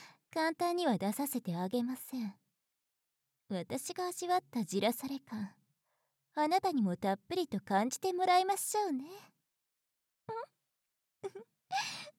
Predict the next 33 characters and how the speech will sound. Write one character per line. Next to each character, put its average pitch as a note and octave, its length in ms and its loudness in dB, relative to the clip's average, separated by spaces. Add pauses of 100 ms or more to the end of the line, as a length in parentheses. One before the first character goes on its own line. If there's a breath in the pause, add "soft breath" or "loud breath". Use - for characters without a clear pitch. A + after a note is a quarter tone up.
(4000 loud breath)
そ - 240 2
れ E4 140 0
で G4 80 0
は、 C4+ 360 -6 (540)
本 B3+ 300 2
番 F4 240 -2
と - 100 -4
い E4+ 80 -2
き E4+ 160 -4
ま F4+ 140 0
す - 200 -10
よ。 A3+ 140 -6 (2750 loud breath)
何 G#3+ 360 4
言 F4+ 80 0
っ - 0 -
て G#3 200 -4
る G3+ 120 -2
ん F#3 40 0
で F3+ 100 -4
す - 140 -14
か？ B3+ 300 -10 (800)
手 A3 140 4
こ B3+ 180 4
き C#4+ 140 -2
な D4 160 4
ん B3+ 80 0
て、 G#3 240 -4 (420 loud breath)
た D#4+ 180 6
だ D4+ 120 4
の E3+ 280 0
お F#3+ 80 4
遊 B3+ 360 -2
び。 F#3+ 240 -10